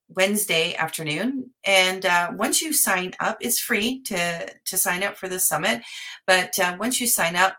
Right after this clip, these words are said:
you'll get, uh, access to the, the, uh, the lineup, right? So you can start scheduling around your own schedule, uh, which ones that you can see.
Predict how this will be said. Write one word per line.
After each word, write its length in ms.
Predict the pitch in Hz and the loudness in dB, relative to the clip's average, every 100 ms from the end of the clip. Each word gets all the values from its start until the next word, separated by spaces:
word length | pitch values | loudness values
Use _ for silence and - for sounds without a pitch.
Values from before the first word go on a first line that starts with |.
| - | -8
you'll 300 | 175 165 156 | -6 -8 -6
get, 360 | 175 160 160 - _ - _ _ - - - | 4 4 2 -8 _ -20 _ _ -18 -18 -10
uh, 220 | 170 156 - | -4 -2 2
access 580 | 170 165 - 170 170 - | 2 2 0 0 0 0
to 640 | - 175 165 156 151 151 | -2 -2 -4 -4 -4 -6
the, 480 | 151 156 151 147 - - | -4 -2 -2 -4 -10 -18
the, 340 | 156 156 151 | -12 -8 -6
uh, 180 | 147 143 | -6 -6
the 120 | 147 | -4
lineup, 560 | 156 165 185 220 160 92 _ - | -2 -2 -2 -2 -6 -10 _ -14
right? 220 | 156 185 | -12 -8
So 180 | - 170 | -6 -4
you 180 | 170 170 | -6 -8
can 240 | 180 156 | -8 -6
start 380 | 160 - 151 151 | -6 -2 -2 0
scheduling 760 | - 240 240 220 185 175 175 180 - - _ | -2 2 0 0 0 0 0 -4 -18 -20 _
around 400 | 180 175 160 160 | -6 0 2 2
your 340 | 165 240 226 - | 0 2 0 0
own 320 | 156 151 147 | -2 -2 -4
schedule, 840 | 147 - 151 147 143 143 143 - - | -2 -2 0 -2 -2 -2 -2 -4 -10
uh, 220 | 156 143 | -8 -6
which 340 | 143 - 160 - | -8 -10 -8 -6
ones 200 | 147 151 | -4 -2
that 180 | 139 143 | -2 -6
you 100 | 143 | -10
can 160 | 143 | -8
see. 360 | 135 - 127 - | -6 -4 -6 -10